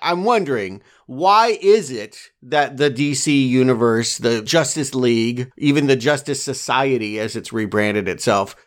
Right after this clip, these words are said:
why don't they go into this place? We only get just a little hint at this, but my only guess is it's because Eternium is used to power the world,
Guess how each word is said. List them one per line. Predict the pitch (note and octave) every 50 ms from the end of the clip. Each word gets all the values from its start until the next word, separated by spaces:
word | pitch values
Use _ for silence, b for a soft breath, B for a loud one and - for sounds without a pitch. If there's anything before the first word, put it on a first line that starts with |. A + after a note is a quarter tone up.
| b _ -
why | B2+ C#3 D3+ E3 F#3 F3+
don't | D3+ C3+ - E3 E3 F3 G3 G3+ G3
they | A#3 A3 G#3+
go | F#3+ G#3+ G#3 G#3 G#3 G3+ -
into | F3+ G#3 G3+ - G#3+
this | - G3+ G#3 G3 -
place? | - - F#3+ G3+ G3+ G#3 A3 A3 A3 - - - - _ _ _
We | - D#3+ D#3 F3 G3
only | A3 B3+ C4+ C4+
get | B3 G3+ F3 D3+ C#3+
just | D#3 D3 -
a | D3+
little | C3+ C3+ C#3+ D#3 G#3 B3+ A#3+ A#3+ A#3 A3+ A3+ G#3 G3+ - -
hint | - A3 A3+ F#3+ D3+
at | A#2 - -
this, | G2+ E2 C#2+ F#2+ - - - -
but | C#3+ C#3 C3
my | - C#3+ D3+
only | D#3+ G3+ A#3+ A3+ G3
guess | D#3 F#3 F#3 F3+ D#3 -
is | D3 C#3 C3 B2+ B2+ B2 A#2+ - - -
it's | C#3 C3+ -
because | C#3+ E3 D#3+ E3 D#3+ D3 C#3+
Eternium | D3 C3+ - - E3+ F#3+ G3+ F#3 E3+ D#3 D3 C#3+ C3+ C3 C3 C3 C3+ b b b b
is | - C#3+ C#3 B2+
used | C#3+ D3 D3 C#3+ C3+ C3+ -
to | C#3+ -
power | - - C3 B2 B2 B2 B2 A#2 A2+ A#2 A2+ A2
the | G2+ G#2
world, | G2+ G#2 G#2 F#2+ E2 C#2 C2 - -